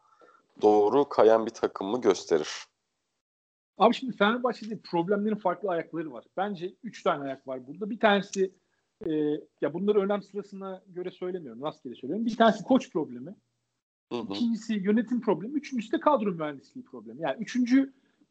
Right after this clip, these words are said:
Speaker 2: kısmı aslında birinciyle de bağdaştırabilirsin. Hani kadroyu kim kurduya geliyor soru.
Speaker 1: Hı hı.
Speaker 2: Gerardini mi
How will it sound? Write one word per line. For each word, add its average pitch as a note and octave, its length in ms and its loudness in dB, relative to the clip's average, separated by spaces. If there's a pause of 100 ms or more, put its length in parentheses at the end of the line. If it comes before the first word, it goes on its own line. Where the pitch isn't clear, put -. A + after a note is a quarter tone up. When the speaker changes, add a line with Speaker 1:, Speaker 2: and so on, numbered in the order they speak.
(160)
Speaker 2:
kısmı A3+ 640 2
aslında G3+ 480 -2
birinciyle G3 480 -6
de D3 120 -8
bağdaştırabilirsin. C3 840 -10
Hani B2 220 -12
kadroyu D#3 400 4
kim G3 200 4
kurduya D#3 440 4
geliyor A2+ 440 -4 (320)
soru. C3 240 -4
Speaker 1:
Hı A3+ 40 -6
hı. B3 40 -10 (600)
Speaker 2:
Gerardini F3+ 540 2
mi D3+ 200 -20